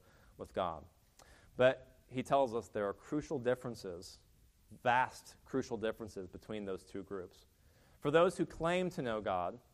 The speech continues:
and walk in the light, he says, that's sure evidence that Jesus has forgiven you.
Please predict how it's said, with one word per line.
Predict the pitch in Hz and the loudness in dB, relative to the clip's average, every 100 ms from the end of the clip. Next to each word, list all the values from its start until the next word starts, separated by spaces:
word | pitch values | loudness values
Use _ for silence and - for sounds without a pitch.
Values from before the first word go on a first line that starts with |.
| - | -6
and | 131 | 0
walk | 123 123 | 4 4
in | 123 | 2
the | 104 | -2
light, | 104 175 95 98 - _ _ _ | 6 6 6 -4 -16 _ _ _
he | - | -10
says, | 127 123 113 101 - _ | 2 4 4 0 -14 _
that's | 120 117 - | -2 -2 0
sure | 147 147 | 4 6
evidence | 135 139 151 160 - - - - | 4 2 0 -2 -6 -16 -20 -6
that | 123 110 | -6 -2
Jesus | 117 110 113 | -4 -4 -4
has | 107 | -6
forgiven | - 110 101 92 | -6 -6 -4 -4
you. | 92 | -10